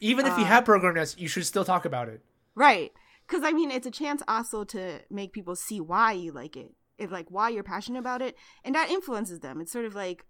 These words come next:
Speaker 2: "Oh, this person actually cares enough about this piece, and they're listening to it this way, so maybe I should, like, try to hang on to that when I'm listening to it."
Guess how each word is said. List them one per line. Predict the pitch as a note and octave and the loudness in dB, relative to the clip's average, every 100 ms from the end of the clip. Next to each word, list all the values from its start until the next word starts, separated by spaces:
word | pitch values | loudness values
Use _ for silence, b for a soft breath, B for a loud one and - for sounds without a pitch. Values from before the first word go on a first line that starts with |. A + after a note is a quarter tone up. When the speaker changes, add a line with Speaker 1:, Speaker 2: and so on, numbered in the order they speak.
| _ | _
Speaker 2:
"Oh, | - C#4 A#3+ F#3 | 0 4 4 2
this | E3+ G#3+ - | -2 -8 -6
person | A#3 A#3 | -8 -8
actually | G#3 - G3+ | -10 -12 -12
cares | C#4 C4 A#3+ | -6 -6 -6
enough | G#3 G3 - - b b b b b b | -6 -8 -10 -18 b b b b b b
about | G#3 A3 G#3 | 0 2 2
this | G#3 | -2
piece, | - A#3+ A3 G3+ - b b _ _ | -8 -10 -10 -12 -16 b b _ _
and | G#3+ G3+ | -6 -4
they're | G3+ | -2
listening | A#3 B3 A#3 | -4 -4 -6
to | G#3 | -8
it | F#3+ | -8
this | A#3+ - | -8 -8
way, | F3 F3 | -10 -10
so | F#3+ | -10
maybe | F#3+ F#3 G3 | -10 -8 -6
I | C#3+ G3 | -4 -6
should, | - F3+ D3+ - | -8 -14 -16 -14
like, | E3 - | -14 -14
try | - F3 | -10 -10
to | F#3 | -8
hang | F#3 F#3+ | -12 -10
on | A3+ A#3+ | -8 -8
to | A#3 D#3+ | -10 -12
that | C#3 A2 - | -12 -12 -14
when | E3+ | -14
I'm | E3 | -12
listening | E3+ E3 D#3 D3 | -12 -12 -14 -14
to | C#3+ | -16
it." | C#3 | -18